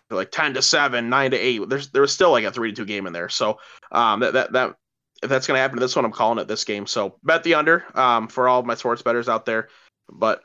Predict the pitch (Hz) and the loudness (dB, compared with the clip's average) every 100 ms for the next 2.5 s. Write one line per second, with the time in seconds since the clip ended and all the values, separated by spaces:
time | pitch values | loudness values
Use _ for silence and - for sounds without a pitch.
0 | _ _ _ - 110 - - 123 104 - | _ _ _ -4 -4 -2 -2 -2 -2 -2
1 | 143 156 - - 120 113 104 113 - 98 | -2 -2 0 -2 -2 -6 -6 -6 -8 -10
2 | _ _ 101 95 | _ _ -10 -8